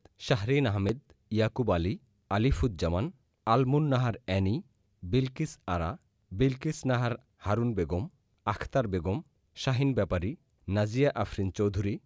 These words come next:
মোহাম্মদ রেজাউল হক জীবিত, মোহাম্মদ রকিবুল হাসান, মেহেদী হাসান, ইমরানা কবির হাসি, কবির হোসেন,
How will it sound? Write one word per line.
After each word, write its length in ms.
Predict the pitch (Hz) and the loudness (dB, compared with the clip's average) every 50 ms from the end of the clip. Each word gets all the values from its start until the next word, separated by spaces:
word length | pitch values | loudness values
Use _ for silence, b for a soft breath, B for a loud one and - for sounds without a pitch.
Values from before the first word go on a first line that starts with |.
| _ _ _ _ - | _ _ _ _ -6
মোহাম্মদ 400 | 92 107 120 123 117 123 123 113 95 - _ _ - 80 | -2 -2 0 0 2 2 0 0 -2 -10 _ _ -8 -2
রেজাউল 380 | 101 110 104 139 135 143 131 113 | -2 0 2 4 2 4 2 2
হক 200 | 120 127 131 - - - _ _ - 85 | 0 0 -2 -4 -8 -20 _ _ -16 -8
জীবিত, 340 | 82 104 92 95 87 - 95 101 - _ _ _ _ _ _ _ - | -6 -6 -4 -4 -4 -4 -4 -6 -6 _ _ _ _ _ _ _ -8
মোহাম্মদ 380 | 98 104 117 117 113 117 117 107 85 - _ _ _ - | -4 -4 -2 0 0 0 0 -2 -4 -16 _ _ _ -4
রকিবুল 420 | 90 113 - - 151 143 143 135 98 | -4 -4 -2 0 -2 0 0 0 0
হাসান, 320 | 90 87 - - 104 120 165 - _ _ _ _ _ _ - | -2 -4 -2 -2 -2 -2 -2 -8 _ _ _ _ _ _ -4
মেহেদী 380 | 90 104 117 131 139 127 127 104 | -2 0 2 2 2 2 0 0
হাসান, 360 | 98 95 - - 107 107 120 151 _ _ _ _ _ _ _ - | 0 -2 -2 -2 -2 -2 -2 -4 _ _ _ _ _ _ _ -2
ইমরানা 460 | 117 113 107 104 117 123 135 139 139 | 0 0 2 2 4 4 4 2 0
কবির 320 | - - 110 104 110 104 98 - _ _ | 0 0 0 0 0 -2 -2 -6 _ _
হাসি, 380 | - - 104 98 - - 98 110 196 _ _ _ _ _ _ - - | -8 -6 -6 -6 -6 -6 -8 -8 -8 _ _ _ _ _ _ 0 0
কবির 240 | 139 135 147 147 135 | 2 2 2 2 2
হোসেন, 320 | 95 90 - - 98 104 | 0 -2 -2 -2 -2 -2